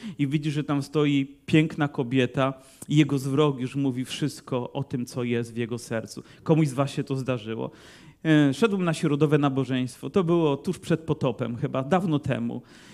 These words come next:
I, i szła m-, młoda dziewczyna, nie wiem, może miała tam nastolatka, kilkanaście lat. Jak to nastolatka ubrana letnio, odkrywając niektóre części swojego ciała.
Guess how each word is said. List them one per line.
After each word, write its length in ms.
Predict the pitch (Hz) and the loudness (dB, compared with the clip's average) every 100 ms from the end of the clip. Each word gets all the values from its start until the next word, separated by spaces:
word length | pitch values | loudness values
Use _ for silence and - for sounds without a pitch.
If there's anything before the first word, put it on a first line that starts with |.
| - | -4
I, 560 | 165 170 165 160 156 156 - - | 0 0 0 -4 -6 -10 -16 -8
i 120 | 175 | -6
szła 420 | - - 226 208 | -6 -2 2 2
m-, 340 | 185 165 175 185 | 0 -6 -8 -4
młoda 340 | 196 214 190 | 0 2 2
dziewczyna, 720 | 156 160 - - 160 131 117 123 143 | 2 -2 -4 -2 0 0 -2 -4 -4
nie 160 | 143 143 | 0 0
wiem, 160 | 147 | 0
może 240 | 131 139 131 | 0 -2 -2
miała 320 | 127 139 131 | 0 0 -2
tam 460 | 139 120 120 117 | -4 -4 -4 -4
nastolatka, 600 | 127 135 135 120 127 - 127 | -4 -4 -4 -2 -2 -4 -8
kilkanaście 760 | 135 - 131 131 135 - 139 | -8 -2 0 0 -2 -4 -4
lat. 380 | 123 113 120 - 139 127 - - | 0 0 -2 -4 -6 -6 -12 -4
Jak 120 | 269 | 0
to 100 | 233 | 0
nastolatka 680 | 175 160 156 143 151 - 151 | 0 -2 2 4 2 2 -4
ubrana 500 | 139 135 139 147 127 | 0 2 4 4 4
letnio, 640 | 135 135 143 131 120 113 110 110 | 4 2 -4 -2 -2 -6 -10 -10
odkrywając 920 | - 127 - 123 131 135 123 127 - 131 | -10 -8 -4 0 2 0 -2 -6 -6 -4
niektóre 400 | 127 - 131 123 | -4 -2 -4 -2
części 380 | 143 139 139 | -2 -2 -4
swojego 320 | 127 135 127 131 | -6 -4 -2 -4
ciała. 320 | - 127 | -2 -2